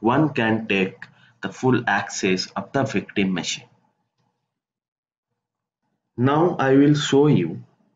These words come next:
how to inject an invisible iframe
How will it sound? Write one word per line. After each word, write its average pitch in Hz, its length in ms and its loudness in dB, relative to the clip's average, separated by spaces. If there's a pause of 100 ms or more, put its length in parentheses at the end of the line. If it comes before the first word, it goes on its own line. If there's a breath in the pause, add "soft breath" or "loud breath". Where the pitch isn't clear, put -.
(500)
how 151 360 0
to 165 340 4 (960)
inject 127 680 2 (140)
an 110 200 0
invisible 147 920 2 (280)
iframe 110 640 0